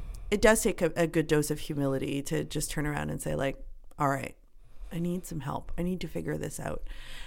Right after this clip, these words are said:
And even though the consequences, it's not like she was faced with choices that were, you know, uh, earth sh-, life-shattering or s-, whatever. Like, it's, it's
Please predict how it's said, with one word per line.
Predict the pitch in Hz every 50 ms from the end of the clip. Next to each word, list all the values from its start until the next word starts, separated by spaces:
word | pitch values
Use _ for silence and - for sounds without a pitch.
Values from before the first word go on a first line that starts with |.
| - -
And | - 160 151 147 - -
even | 220 233 262 262
though | 262 262
the | 254
consequences, | 254 226 220 220 - 247 - 220 220 214 208 202 - -
it's | 185 - -
not | 240 247 269
like | 254 240 247 -
she | - - - 208
was | 190 185 - -
faced | - 196 180 202 - -
with | 185 175 - -
choices | - 190 170 170 - 180 170 160 -
that | 165 151 147
were, | - 160 156 156 151 151 - - - - - - - - - -
you | 247 214
know, | 175 160 - - - -
uh, | 151 151 147 - - - - - - - - - - -
earth | 190 226 233 -
sh-, | - - - -
life-shattering | 120 180 190 196 - - 180 156 143 139 139 131 127 139
or | 143 143
s-, | 147 -
whatever. | - 156 156 151 165 170 156 139 139 143
Like, | 147 151 151 151
it's, | - 147 - - - -
it's | - 165 160 - - - - -